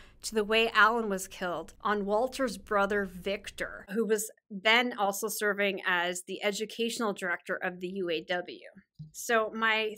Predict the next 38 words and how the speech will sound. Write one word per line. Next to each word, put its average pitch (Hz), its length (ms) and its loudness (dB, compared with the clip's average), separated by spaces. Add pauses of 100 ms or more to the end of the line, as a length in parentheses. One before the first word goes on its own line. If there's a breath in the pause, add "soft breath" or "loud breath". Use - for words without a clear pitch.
(120)
thought 330 300 6
was 202 320 2
maybe 311 680 2
there 208 200 2
was 196 180 0
a 208 60 -4
mistaken 190 560 -4
identity, 196 640 -8
'cause 247 180 -8
they're 262 140 -2
pretty 302 320 -4
close 196 360 -4
together. 190 680 -4
Also, 233 260 4
Victor 254 460 6
and 196 580 2
William 208 400 2
Allen 185 300 2
were 175 80 -2
exactly 180 440 0
the 165 120 -8
same 185 220 -4
age. 170 200 -8
They're 190 140 -4
both 185 240 -4
thirty-seven 180 500 -2
when 180 380 -4
Victor 185 300 -8
had 170 200 -4
his - 460 -10
assassination 170 720 -6
attempt. - 340 -8
Same 226 280 0
thing, 190 360 0 (220)
shotgun 190 440 0
through 185 200 -6
the 175 80 -4
window, 175 480 -4